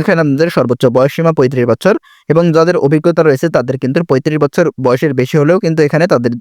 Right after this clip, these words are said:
যে ক্ষেত্রে বয়স শিথিলযোগ্য করা হবে। তো এখানে যারা আবেদন করতে ইচ্ছুক, কীভাবে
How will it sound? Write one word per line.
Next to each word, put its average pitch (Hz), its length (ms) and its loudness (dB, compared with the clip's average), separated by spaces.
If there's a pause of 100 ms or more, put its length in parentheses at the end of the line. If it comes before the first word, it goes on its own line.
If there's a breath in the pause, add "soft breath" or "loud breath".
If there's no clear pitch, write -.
(220)
যে 107 100 0
ক্ষেত্রে 151 340 -2
বয়স 127 180 0
শিথিলযোগ্য 147 440 0 (100)
করা 135 160 2
হবে। 127 140 2 (440 loud breath)
তো - 140 -2
এখানে 196 240 0
যারা 175 200 2
আবেদন 151 260 -4
করতে 143 160 -2
ইচ্ছুক, 170 220 -4
কীভাবে 120 320 0